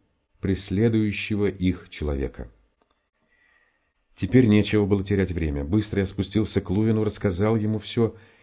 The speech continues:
и мы с ним вместе пришли на хребет, где барс крался за мной. Там обошли мы с ним вместе, разглядывая каждый камень, еще раз дважды мной пройденный круг.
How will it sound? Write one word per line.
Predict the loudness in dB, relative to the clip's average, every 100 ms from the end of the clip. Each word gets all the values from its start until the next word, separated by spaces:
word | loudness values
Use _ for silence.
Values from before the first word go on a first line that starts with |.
| _
и | 2
мы | 2
с | 2
ним | 2 2
вместе | 0 0 2 2 0 -4 -6
пришли | -4 -6 -6 -2 0
на | 2
хребет, | 0 -4 -2 0 0
где | -2 -2
барс | -2 0 0 -2 -6 -14 _ _ _ _
крался | -6 0 0 0 -2
за | 0
мной. | 0 0 -4 -14 _ _ _ _ _ _ 0
Там | 2 2 0
обошли | -2 0 -2 -2 -2 0
мы | 0
с | -2
ним | -2 -2
вместе, | 0 2 2 -2 -6 -6 -6 _ _
разглядывая | -4 -2 2 2 4 2
каждый | 2 2 2
камень, | 2 4 2 0 -6 -20 _
еще | -14 -2 2
раз | 4 2
дважды | 0 4 6 4 2 0
мной | 2 4 4 2 -2 _
пройденный | 2 2 4 4 4 2
круг. | 2 2 0 -6